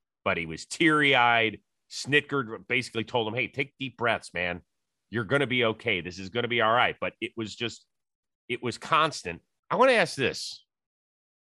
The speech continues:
If you're a Dodger teammate, are you sitting there wondering, "Is he on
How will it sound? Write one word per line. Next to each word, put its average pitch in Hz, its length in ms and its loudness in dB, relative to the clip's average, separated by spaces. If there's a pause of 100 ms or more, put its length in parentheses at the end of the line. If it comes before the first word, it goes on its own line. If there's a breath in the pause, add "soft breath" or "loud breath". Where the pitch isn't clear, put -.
(720)
If 110 120 -10
you're 196 140 2
a 202 60 -4
Dodger 156 360 4
teammate, 110 520 -4 (800)
are 113 60 -4
you 160 120 -4
sitting 214 280 -8
there 202 140 0
wondering, 143 600 0 (640)
"Is - 160 -20
he 262 180 -6
on 254 320 -6